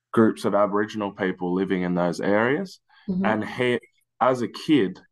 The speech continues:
Speaker 1: he went to, um, a place called the Grampians. Well, I think he lived near the Grampians. And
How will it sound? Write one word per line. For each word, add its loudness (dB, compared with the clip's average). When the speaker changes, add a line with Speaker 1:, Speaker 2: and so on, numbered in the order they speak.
Speaker 1:
he 0
went 0
to, 0
um, -2
a -6
place 2
called -2
the -4
Grampians. -2
Well, 6
I 4
think -6
he -6
lived -2
near 0
the 0
Grampians. -2
And 2